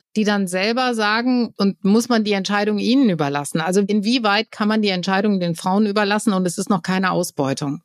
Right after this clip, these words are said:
Weißt du, das ist der Knackpunkt für mich an dieser ganzen Thematik. Also wenn Frauen sagen, ich mach das, weil ich A, das Geld brauche und weil ich das aber auch will und weil es meine Entscheidung ist, ne? Und weil ich damit auch psychologisch zurechtkomme, das ist ja noch der vierte Punkt.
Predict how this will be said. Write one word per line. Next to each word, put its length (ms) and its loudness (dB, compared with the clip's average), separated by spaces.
Weißt 180 -2
du, 100 -6
das 200 2
ist 240 -4
der 120 0
Knackpunkt 640 -4
für 120 -2
mich 420 0
an 120 0
dieser 240 0
ganzen 380 -4
Thematik. 640 -2
Also 220 0
wenn 180 2
Frauen 320 0
sagen, 240 0
ich 160 -2
mach 180 0
das, 440 -6
weil 180 0
ich 140 -4
A, 160 0
das 160 -6
Geld 260 -2
brauche 560 0
und 100 -2
weil 120 2
ich 80 -2
das 180 -4
aber 140 -2
auch 120 -6
will 160 -2
und 100 2
weil 120 0
es 80 -10
meine 280 0
Entscheidung 540 -4
ist, 300 -8
ne? 300 -2
Und 180 -4
weil 140 2
ich 80 -2
damit 280 0
auch 200 -6
psychologisch 600 -2
zurechtkomme, 580 -2
das 200 -2
ist 100 -8
ja 80 0
noch 140 -2
der 120 0
vierte 320 -2
Punkt. 340 -2